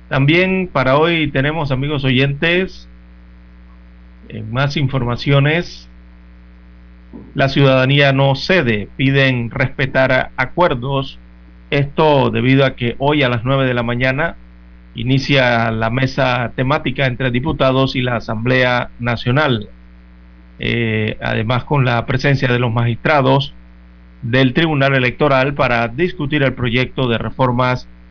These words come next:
al Código Electoral. En medio de todo este llamado de los sectores, eh, de la sociedad civil, eh, organizada, están instando a mantener, eh, la presión ciudadana para que los diputados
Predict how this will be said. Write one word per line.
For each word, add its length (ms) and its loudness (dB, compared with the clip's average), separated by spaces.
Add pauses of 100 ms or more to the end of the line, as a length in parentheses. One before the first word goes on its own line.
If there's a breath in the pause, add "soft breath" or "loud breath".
(140)
al 220 -4
Código 420 4
Electoral. 760 0 (720)
En 160 -8
medio 680 4
de 200 -2
todo 360 0
este 640 -2
llamado 540 0
de 100 -2
los 160 -4
sectores, 680 0
eh, 160 -2
de 140 0
la 140 0
sociedad 520 -2
civil, 600 2 (880)
eh, 400 -4
organizada, 880 0 (320)
están 400 -8
instando 540 -2
a 40 2
mantener, 560 0
eh, 280 0 (2250 loud breath)
la 280 2
presión 440 0
ciudadana 560 0
para 200 0
que 80 -2
los 140 0
diputados 720 -2